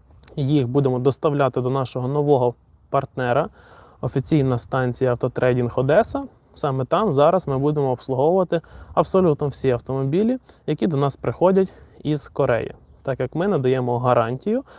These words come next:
а для того, щоб ту гарантію надавати, треба автомобілі повністю обслужити. Ми зовсім недавно зробили нові гарантійні пакети і розширили саму гарантію до двох років та сорока тисяч кілометрів.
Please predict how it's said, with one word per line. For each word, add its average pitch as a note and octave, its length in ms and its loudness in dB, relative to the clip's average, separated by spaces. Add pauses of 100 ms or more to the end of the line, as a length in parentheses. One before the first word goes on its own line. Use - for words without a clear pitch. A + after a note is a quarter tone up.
(340)
а D3 80 2
для D3+ 120 8
того, D3+ 200 4
щоб C3 140 -2
ту C#3+ 120 -2
гарантію C3 400 -2
надавати, C#3+ 460 2
треба D#3+ 300 -2
автомобілі B2+ 580 -2 (100)
повністю B2+ 580 -2 (280)
обслужити. C3 720 -2 (560)
Ми F3 260 2
зовсім C3+ 540 0
недавно B2 640 -2 (680)
зробили C#3 480 4
нові C3+ 240 0
гарантійні B2+ 540 0
пакети A#2+ 640 -2 (340)
і D3 240 2
розширили C3+ 680 0
саму C3+ 260 -2
гарантію B2+ 560 -2
до B2+ 220 2
двох B2+ 320 0
років B2 340 -2
та B2+ 80 -4
сорока C3 400 -2
тисяч C#3 360 -6
кілометрів. A#3 640 0